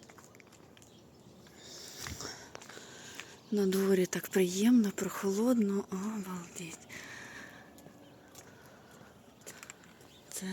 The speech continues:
треба постригти. А тут в тіні, і вони дуже погано ростуть. Ці погано ростуть дуже. Манить, мене просто манить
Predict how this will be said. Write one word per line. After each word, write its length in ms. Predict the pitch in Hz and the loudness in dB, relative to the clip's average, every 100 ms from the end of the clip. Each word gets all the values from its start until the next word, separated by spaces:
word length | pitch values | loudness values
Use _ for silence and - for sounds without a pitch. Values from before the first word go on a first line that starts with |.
| 196 | -4
треба 360 | 214 202 208 202 | -4 -2 -4 -4
постригти. 840 | 208 196 - 220 214 208 - - - - - - - - - - - - - - | -6 -4 -4 -2 -2 -4 -8 -6 -6 -6 -16 -20 -20 -20 -20 -12 -10 -10 -14 -6
А 100 | 214 | -4
тут 260 | - 226 - | 4 4 4
в 80 | |
тіні, 460 | - - 226 233 269 - - - - - - - | 4 12 12 12 12 6 -8 -10 -10 -12 -12 0
і 200 | 196 196 | 6 8
вони 420 | 190 196 202 233 196 | 10 10 10 10 8
дуже 380 | 185 202 208 | 6 6 6
погано 540 | 190 175 185 180 180 170 | 0 -2 2 4 4 2
ростуть. 640 | 175 - - 165 - - - - - - - - - - - - | 0 -2 -2 -6 -4 -4 -6 -18 -20 -18 -18 -16 -16 -16 -16 -6
Ці 180 | - | -4
погано 540 | 196 196 180 185 180 175 | -2 -4 -2 0 0 -4
ростуть 520 | 180 - - 175 208 | -4 -4 -4 -8 -8
дуже. 300 | - 190 - - - - - - - - - - - - - - - | -6 -6 -8 -10 -18 -16 -16 -16 -14 -14 -14 -14 -12 -12 -12 -12 0
Манить, 640 | 202 202 180 170 170 - 175 | 6 8 6 4 0 -2 2
мене 240 | 180 196 | 6 8
просто 520 | 262 262 233 - 214 | 10 10 10 8 8
манить 460 | 226 214 180 170 | 10 10 8 6